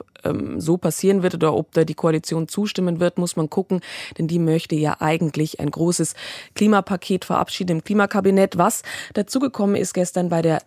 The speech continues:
C S U, ist, dass man jetzt noch eine weitere Offensive angeht zu den Klimavorschlägen, nämlich ein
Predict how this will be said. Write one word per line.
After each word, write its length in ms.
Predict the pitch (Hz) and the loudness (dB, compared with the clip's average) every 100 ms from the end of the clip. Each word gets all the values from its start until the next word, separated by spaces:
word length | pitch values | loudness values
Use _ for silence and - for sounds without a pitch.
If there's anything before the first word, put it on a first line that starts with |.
| - | -8
C 300 | - 208 233 | -2 2 4
S 200 | 233 - | 2 0
U, 180 | 226 226 - - - | -2 -2 -6 -18 -6
ist, 280 | - 202 - - | 0 0 0 -4
dass 280 | - 185 - | 2 2 2
man 320 | 196 185 185 - | 2 2 2 2
jetzt 300 | 180 175 - | 0 0 0
noch 140 | 175 - | -2 0
eine 500 | - 165 170 160 156 - | 0 2 4 2 2 0
weitere 420 | 151 180 196 180 | 0 2 2 2
Offensive 600 | - 170 175 165 185 - | 0 0 -2 -2 -2 -2
angeht 460 | 180 175 180 185 | -2 -2 0 -2
zu 120 | - 165 | -2 -4
den 120 | 160 | -4
Klimavorschlägen, 840 | - 226 202 196 190 190 185 185 | 0 0 0 0 -2 0 2 2
nämlich 340 | 175 175 180 | 0 0 -2
ein 160 | - 170 | -2 -4